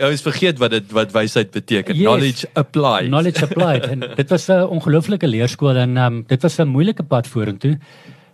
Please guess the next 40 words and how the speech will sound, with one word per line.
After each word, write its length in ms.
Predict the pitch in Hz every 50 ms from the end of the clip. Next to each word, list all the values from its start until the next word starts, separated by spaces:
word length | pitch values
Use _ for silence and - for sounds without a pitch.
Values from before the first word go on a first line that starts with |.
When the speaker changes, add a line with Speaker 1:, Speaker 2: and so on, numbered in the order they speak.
| _ -
Speaker 2:
Maar, 300 | 120 117 131 143 147 147 156
ehm, 300 | 160 156 151 151 143 131 - - - _ _ _ _ _ _ _ _ - - _ _ _ _ _ _ _ _ _
ja, 240 | - 160 202 190 165
dit 180 | 131 143 143 175
is 160 | 156 - -
net, 200 | 165 180 175 175 _ _ -
my 160 | 147 127 143 180
uitkyk 360 | 170 165 160 - 190 160 139
daarop 300 | 151 147 147 143 - 156
is, 320 | 143 135 - - - - _ _ _ _ _ _ _ _ _ _ _ _ _ _ _ _ _ _ _ _ _ _ _ _ _ _ _ _ -
dinge 220 | 139 139 180 208
gebeur 340 | 160 - 151 143 180 175 151
en 100 | 135 131
life 220 | 135 151 147 - 170
happens, 280 | 170 - 131 107 98 -
soos 120 | 147 107
ek 80 | 123 -
Speaker 1:
Hmm. 60 | - - 165
Speaker 2:
sê. 180 | 123 98 - - _ _ - - - -
En 360 | 127 135 147 143 143 143 147 - - - _ _ _ _ _ _ -
die 160 | - 110 123
lewe 180 | 127 139 156 180
is 80 | 175 -
nie 100 | 214 180
wat 180 | 151 147 -
met 120 | 139 123 -
jou 120 | 156 143
gebeur 240 | - 131 107 107 110
nie, 60 | 123 120
maar 120 | 117 113
wat 120 | 113 117 -
jy 80 | 135
maak 240 | 113 107 117 117 - -
van 100 | 160 110
wat, 100 | 101 90
Speaker 1:
Hmm. 180 | 165 160 156
Speaker 2:
wat 140 | 156 - 147
met 120 | 151 117 -
jou 100 | 123 107
gebeur. 320 | - 156 160 175 180 156